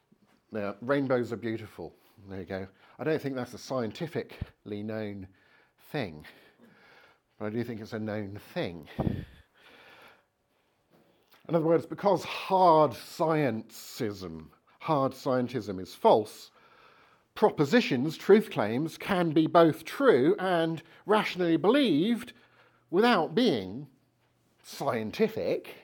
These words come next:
As the atheist philosopher Thomas Nagel said, a purely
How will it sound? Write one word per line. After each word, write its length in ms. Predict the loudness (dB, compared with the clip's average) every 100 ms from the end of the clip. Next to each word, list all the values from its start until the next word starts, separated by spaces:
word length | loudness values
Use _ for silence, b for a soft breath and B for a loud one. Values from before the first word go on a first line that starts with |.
| _ _ _ _ b b b b b b -8
As 140 | -6 0
the 100 | 2
atheist 380 | 2 0 -6 -4
philosopher 340 | -4 -4 -10
Thomas 400 | -8 -8 -8 -8
Nagel 720 | -2 2 2 2 0 -2 -10
said, 380 | -6 -2 -2 -4 b b b b b _ _
a 80 | -6
purely 680 | -2 6 8 10 8 6